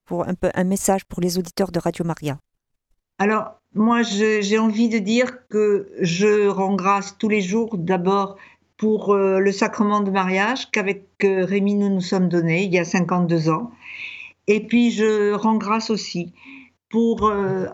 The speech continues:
Speaker 2: avoir eu la chance de vivre cette belle aventure accompagnée par les équipes Notre-Dame, parce que je vous assure que c'est un mouvement merveilleux,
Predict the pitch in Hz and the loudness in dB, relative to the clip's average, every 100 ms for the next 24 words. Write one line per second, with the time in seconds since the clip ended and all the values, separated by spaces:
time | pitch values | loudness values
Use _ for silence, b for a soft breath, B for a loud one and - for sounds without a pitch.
0 | - _ _ 202 190 220 214 208 202 - | -14 _ _ -2 2 2 2 -2 -6 -20
1 | _ _ - 214 220 - - 190 202 - | _ _ 0 0 0 -4 -2 -2 -2 -6
2 | - - 175 165 202 202 196 185 185 B | -12 -8 -8 -2 0 2 2 -2 -6 B
3 | B 180 175 220 220 196 208 - - _ | B -4 0 2 2 0 -4 -6 -8 _
4 | 180 214 180 208 208 196 202 196 - 202 | -4 -2 0 0 0 0 0 -2 -2 -2
5 | 202 202 190 190 196 190 185 185 185 190 | -2 -2 0 0 0 0 -2 0 -2 -2
6 | 180 180 180 170 170 180 196 185 208 180 | -2 -2 -2 -2 0 -2 -4 -2 0 2
7 | 214 214 220 208 214 - 185 180 B B | 0 0 0 -2 -4 -2 -2 -2 B B
8 | - 214 226 233 220 214 208 214 196 175 | -6 -2 0 0 0 0 0 0 0 -2
9 | 175 180 226 247 220 208 180 175 | 0 2 2 0 0 0 0 0